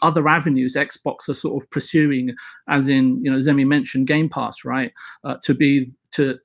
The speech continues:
you know, in, in the effect that they want it to be, uh,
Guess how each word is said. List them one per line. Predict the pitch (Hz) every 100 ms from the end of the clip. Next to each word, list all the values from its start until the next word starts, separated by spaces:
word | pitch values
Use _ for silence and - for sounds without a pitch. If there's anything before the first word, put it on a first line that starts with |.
| 143
you | 147
know, | 139 123
in, | 147 143
in | 151 143
the |
effect | 139 147 -
that | 139 135
they |
want | 135 139
it | -
to | 139 135 131 - - -
be, | 147 143 131 139 -
uh, | 135 131 127 123 120